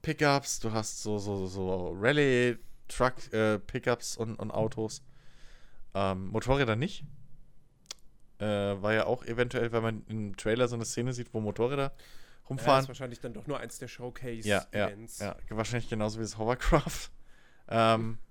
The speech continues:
Speaker 1: das man im Trailer sieht. Also, äh, keine Motorräder, keine Flugzeuge,
Speaker 2: Ja.
Speaker 1: keine Boote, <laughs> aber dafür
Speaker 2: Nee,
Speaker 1: halt
Speaker 2: da muss man, da muss man The Crew zwei
Speaker 1: Ja.
Speaker 2: spielen dann.
Speaker 1: Dafür kann man driften und man hat ein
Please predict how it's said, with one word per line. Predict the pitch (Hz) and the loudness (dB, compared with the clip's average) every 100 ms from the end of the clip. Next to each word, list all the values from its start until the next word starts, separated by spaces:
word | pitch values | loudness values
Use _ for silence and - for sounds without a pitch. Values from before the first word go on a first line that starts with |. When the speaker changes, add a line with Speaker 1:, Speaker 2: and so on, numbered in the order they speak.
| - - - - | -14 -20 -20 -18
Speaker 1:
das | 117 | -8
man | 120 | -6
im | 117 | -6
Trailer | - 117 113 | 0 2 0
sieht. | 117 117 - | -2 -8 -8
Also, | 107 104 104 104 98 | -8 -4 -2 0 0
äh, | 101 101 98 98 87 - - - - | 0 2 2 2 0 -4 -8 -8 -8
keine | - 113 | -8 -4
Motorräder, | 120 120 117 113 110 107 110 - - - - - - - - - | -4 0 0 0 0 -2 -4 -8 -10 -14 -16 -18 -18 -16 -18 -10
keine | - 117 | -4 -4
Flugzeuge, | - 120 - 110 101 101 104 - - - - - - - - - | -4 -6 -2 0 0 -4 -8 -16 -20 -20 -20 -20 -14 -12 -10 -8
Speaker 2:
Ja. | 127 | -2
Speaker 1:
keine | 120 117 | 0 2
Boote, | 104 107 117 - - | 0 0 0 -2 0
<laughs> | 135 - - | 0 0 -2
aber | 107 107 | 4 6
dafür | 113 - 107 | 4 2 4
Speaker 2:
Nee, | 269 | 6
Speaker 1:
halt | 214 | 8
Speaker 2:
da | 190 | 6
muss | 247 | 4
man, | 285 262 254 | 2 0 2
da | 262 | 2
muss | 370 320 | 2 2
man | 285 | 0
The | 233 | -2
Crew | - 262 | -6 -8
zwei | - 151 | -4 -2
Speaker 1:
Ja. | 202 | 0
Speaker 2:
spielen | - 117 104 | 0 -4 -10
dann. | 113 120 | -12 -10
Speaker 1:
Dafür | - 117 | -8 -8
kann | - | -2
man | 117 110 | 0 6
driften | 143 190 - 170 156 | 6 6 0 -6 -6
und | - 120 120 - | -4 -6 -4 -6
man | 117 | -2
hat | 117 110 | -2 -4
ein | 113 | -10